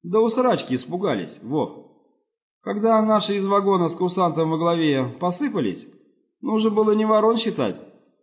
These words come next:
а в глаза им смотреть. В них самый настоящий ужас был. У двоих, что помоложе, аж губы затряслись. Как не заплакали, ума не приложу.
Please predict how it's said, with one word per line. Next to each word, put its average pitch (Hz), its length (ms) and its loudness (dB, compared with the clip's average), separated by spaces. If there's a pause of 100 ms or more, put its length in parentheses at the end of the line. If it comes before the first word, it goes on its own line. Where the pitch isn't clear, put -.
(240)
а 180 120 -2
в 196 60 -4
глаза 185 440 2
им 131 80 0
смотреть. 123 520 -2 (760)
В - 80 -12
них 214 240 0
самый 208 320 2
настоящий 196 540 0
ужас 185 400 0
был. 95 320 -6 (1080)
У 180 120 -4
двоих, 226 400 2
что 160 180 -4
помоложе, 143 600 0 (280)
аж 202 220 0
губы 170 340 0
затряслись. 180 640 -4 (520)
Как 180 220 -2
не 208 100 -2
заплакали, 151 840 0 (400)
ума 147 300 -2
не 120 120 0
приложу. 135 540 -2